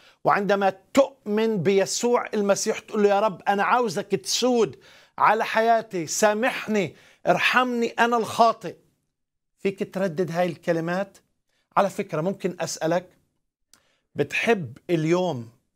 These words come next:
إنه يكون اسمك مكتوب في سفر الحياة؟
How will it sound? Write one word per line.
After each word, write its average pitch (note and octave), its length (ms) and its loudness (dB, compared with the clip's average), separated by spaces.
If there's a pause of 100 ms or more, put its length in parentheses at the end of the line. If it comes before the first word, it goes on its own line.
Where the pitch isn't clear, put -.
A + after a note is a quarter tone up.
(120)
إنه D3 180 -4
يكون F3 440 -4 (100)
اسمك F3 680 -4
مكتوب D#3 400 -2
في - 140 -12
سفر F3+ 320 -8
الحياة؟ E3 520 -4